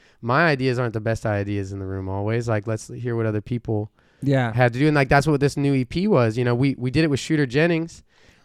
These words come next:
Speaker 1: And
Speaker 2: Oh, shit, that's awesome.
Speaker 1: a-, and, uh,
Speaker 2: No way.
Speaker 1: yeah, we did it with Shooter Jennings, and we had, you know, Alicia from Bully, Missy from Mannequin Pussy, and,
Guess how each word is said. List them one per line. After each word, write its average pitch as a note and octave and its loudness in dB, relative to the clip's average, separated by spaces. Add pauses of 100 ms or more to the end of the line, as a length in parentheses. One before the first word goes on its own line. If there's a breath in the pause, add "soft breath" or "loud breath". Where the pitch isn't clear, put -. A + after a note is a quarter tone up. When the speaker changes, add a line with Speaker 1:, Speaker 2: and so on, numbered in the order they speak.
(120 soft breath)
Speaker 1:
And D3 6
Speaker 2:
Oh, D3 2
shit, F3 2
that's F3 2
awesome. D#3+ 6
Speaker 1:
a-, C#3 4
and, D3 4
uh, C3 6
Speaker 2:
No G3+ 4
way. D3+ 2
Speaker 1:
yeah, D3 8
we C#3 4
did D3+ 6
it E3 4
with D#3+ 4
Shooter E3 2
Jennings, D#3+ 2
and C#3+ 2
we C#3 4
had, C3 4
you B2+ 2
know, B2 2
Alicia C3 2
from B2+ -4
Bully, A#2+ 4
Missy B2+ -2
from B2 -4
Mannequin A#2 -2
Pussy, A#2 -4
and, A2 -4